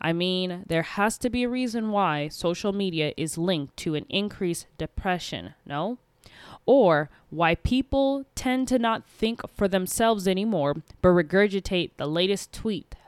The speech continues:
the latest news, or what's trending. Is the internet causing a toxic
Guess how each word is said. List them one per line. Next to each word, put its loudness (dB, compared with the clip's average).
the -4
latest 2
news, 0
or -8
what's -4
trending. -4
Is 2
the 0
internet 0
causing 0
a -2
toxic -4